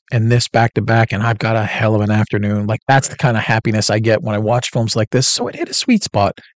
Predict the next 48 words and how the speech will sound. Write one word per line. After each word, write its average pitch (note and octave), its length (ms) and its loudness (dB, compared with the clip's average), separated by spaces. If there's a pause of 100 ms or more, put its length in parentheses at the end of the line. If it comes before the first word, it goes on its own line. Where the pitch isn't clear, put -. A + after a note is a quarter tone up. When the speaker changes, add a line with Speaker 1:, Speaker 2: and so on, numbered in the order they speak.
(300)
Speaker 1:
and D3+ 120 4
it B2+ 60 2
never D3 200 4
left. F#2+ 280 0 (120)
It's C3 100 0
great. B2 360 4
He's D3+ 380 4
great. A#2+ 360 4 (280)
He's B2+ 160 4 (200)
so E3+ 280 4
much A#2+ 260 2
fun A#2+ 360 2
watching A2+ 560 2 (720)
in E3 200 8
the C3 80 6
film A2+ 420 2
because A#2 280 2
you A#2+ 120 2
think, B2+ 340 0
"Oh, G#3+ 120 2
he's G3+ 200 4
just - 280 -2
this C#3+ 180 -2 (100)
guy. A2 180 0
He's B2 120 0
the B2 80 -6
grumpy A#2 480 -4
principal A2 500 -4
teacher A2+ 300 -2
thing." G#2 320 -4
And A#3 80 -4
he's A3+ 180 0
more A3 240 4
than G#2 120 2
that. G2 280 -2
And B2 140 0
again, A#2 460 2 (680)
it's D3 200 2
not C#3 200 6
like B2+ 140 4
a B2 40 4
Dead A2+ 260 0
Poet - 240 -2
Society B2+ 540 4
riff. A#2+ 260 4 (220)
It, A#2 180 2 (160)
it's A2+ 240 -2
actually, A2 680 0